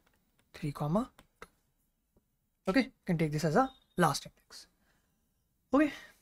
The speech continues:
cool, because we wanna skip this thing, right? Whenever our pointer reaches this, we don't wanna do it. That's why I just reduced the <laughs> row, row value by, by one. And that's it.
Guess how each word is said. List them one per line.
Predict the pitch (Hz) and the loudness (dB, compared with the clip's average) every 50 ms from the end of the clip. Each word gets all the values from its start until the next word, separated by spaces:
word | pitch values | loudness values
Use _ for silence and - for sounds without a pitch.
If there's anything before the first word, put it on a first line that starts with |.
| _ _ _ - | _ _ _ 2
cool, | - 269 277 | 4 6 6
because | 214 220 247 233 220 | 10 12 12 12 12
we | 247 | 12
wanna | 240 240 247 240 | 10 10 10 10
skip | - - - 240 190 175 | 8 8 6 8 10 10
this | 202 180 | 8 10
thing, | - - 165 156 | 10 8 8 10
right? | 180 208 214 180 | 10 10 10 10
Whenever | 185 180 185 185 185 185 | 10 10 12 12 12 12
our | 180 180 | 12 10
pointer | 180 190 170 170 170 175 170 | 10 10 10 10 10 8 8
reaches | 165 170 151 - 170 151 | 8 6 6 6 4 6
this, | - 214 226 - - | 8 6 6 8 8
we | 180 175 | 8 10
don't | 185 185 185 | 10 10 8
wanna | 175 170 165 | 6 4 4
do | 147 160 151 139 | 2 0 -2 -2
it. | - - - - _ _ _ _ _ _ _ _ _ _ | -4 -10 -18 -20 _ _ _ _ _ _ _ _ _ _
That's | 175 165 - | 2 4 6
why | 185 170 170 | 8 8 8
I | 165 | 8
just | 156 208 220 - | 6 4 4 4
reduced | 175 165 156 165 165 170 - - | 4 4 6 6 4 4 2 6
the | - 208 262 269 - - - _ _ _ _ _ _ _ _ _ _ _ _ _ _ 185 - | 6 6 6 6 4 -4 -16 _ _ _ _ _ _ _ _ _ _ _ _ _ _ -10 -6
<laughs> | - 202 185 180 165 165 | -4 -4 -4 -4 -6 -6
row, | 170 165 180 185 180 170 170 - - | -2 2 4 4 6 4 4 2 2
row | 185 185 185 | 2 2 4
value | 175 165 160 180 220 214 | 6 6 6 6 6 6
by, | 180 175 214 254 277 - _ _ _ _ _ _ _ - | 6 6 4 4 0 -4 _ _ _ _ _ _ _ 2
by | 160 160 156 | 4 4 4
one. | 143 127 - - _ _ _ _ _ _ _ _ _ _ _ _ _ _ _ _ _ _ _ _ _ _ _ _ _ - - _ _ _ _ _ _ _ _ | 4 0 -6 -14 _ _ _ _ _ _ _ _ _ _ _ _ _ _ _ _ _ _ _ _ _ _ _ _ _ -20 -20 _ _ _ _ _ _ _ _
And | - 180 180 180 180 185 180 180 180 170 | 4 6 8 8 8 8 8 8 8 8
that's | 175 170 - | 6 8 8
it. | 254 254 | 6 6